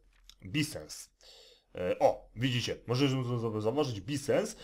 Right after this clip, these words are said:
i patrzymy na kolor takiego kwadracika, który będzie kwadracika lub jakiekolwiek bryły, która będzie się znajdować ku-,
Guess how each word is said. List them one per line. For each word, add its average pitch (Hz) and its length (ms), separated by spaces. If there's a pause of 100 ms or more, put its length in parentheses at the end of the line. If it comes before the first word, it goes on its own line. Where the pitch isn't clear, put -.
(160)
i 143 100
patrzymy 185 680
na 135 300
kolor 180 440
takiego 156 320
kwadracika, 127 680
który 104 240
będzie 135 280
kwadracika 131 720 (600)
lub 123 140
jakiekolwiek 135 560
bryły, 147 420
która 143 200
będzie 170 260
się 170 120
znajdować 151 540
ku-, 147 460